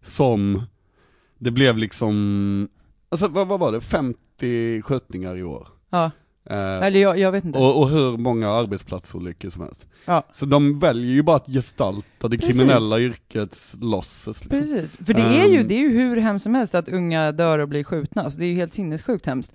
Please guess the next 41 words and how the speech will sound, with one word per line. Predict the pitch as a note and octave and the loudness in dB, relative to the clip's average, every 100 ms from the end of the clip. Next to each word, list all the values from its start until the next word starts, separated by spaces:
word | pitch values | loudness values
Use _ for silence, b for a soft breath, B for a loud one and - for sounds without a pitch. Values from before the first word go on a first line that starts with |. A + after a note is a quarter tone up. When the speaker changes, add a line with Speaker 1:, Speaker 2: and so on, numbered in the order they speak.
| b | b
Speaker 1:
Ja, | F3+ | 4
men | |
Speaker 2:
Men | G#3 | 6
det | C4 | 8
är | |
ju | C#4+ | 6
Speaker 1:
fan, | F#3+ | 10
det, | |
jag, | F4+ G4 | 12 12
jag | D4 | 12
Speaker 2:
skitmycket | F#3 D4 F4 - | 10 8 8 8
Speaker 1:
har | D4+ | 8
Speaker 2:
annat | B3 B3 C4+ - | 8 6 4 2
som | C4 A#3 | -2 0
folk | G#3 F#3+ | -2 -4
dör | G3+ D4 E3+ | 2 4 4
av | D3+ | 4
Speaker 1:
Ja, | F3 G#3+ | 6 6
ja, | F#3+ F#3+ | 6 2
Speaker 2:
också. | - - | 0 0
Speaker 1:
ja. | D#3+ - | -2 0
Speaker 2:
Du | A3+ | 0
kan | C#4 C#4 | 2 4
belysa | B3 A#3+ A#3+ - G#3 F#3 | 2 0 -2 0 0 0
så | - - C4 | -10 -4 0
jävla | A#3+ A#3 G#3 | 4 4 4
mycket | G3+ F#3+ F#3+ | 0 -2 -6
andra | F#3 F3 | -4 -4
saker. | F3 A3 E3 - - - | -2 -2 -4 -6 -8 0
Speaker 1:
Men | C#3 | 2
jag | E3 | 4
tror | G#3 F3 | 4 4
att | C#3 | 0
viewsen | D#3+ F3+ C#3 - - C#3+ | 2 4 4 0 -2 -2
ligger | D3 G#2 B2 | 0 -2 0
nu | C#3+ A#2 | 2 2
i | G#2+ | 0
att | G#2 | -2
belysa, | A2+ A#2 G#2 - - A2 G2 G2 F#2 | -2 0 -2 -6 -6 -4 -2 -4 -6
du | G2 G2+ A2 | -8 -8 -4
vet | G#2+ F2 - - | -4 -6 -14 -20